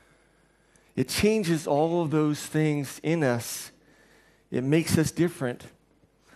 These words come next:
The Bible says that as Christians, we should be very different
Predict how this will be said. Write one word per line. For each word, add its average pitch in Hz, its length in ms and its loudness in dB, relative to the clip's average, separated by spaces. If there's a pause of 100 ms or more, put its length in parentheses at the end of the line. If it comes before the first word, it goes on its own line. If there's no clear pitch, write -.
(880)
The 135 80 2
Bible 151 340 6
says 160 400 6
that 143 200 6
as 156 300 4
Christians, - 760 -4
we 135 160 -2
should 147 180 -6
be 147 140 0
very 147 400 2
different 123 540 -2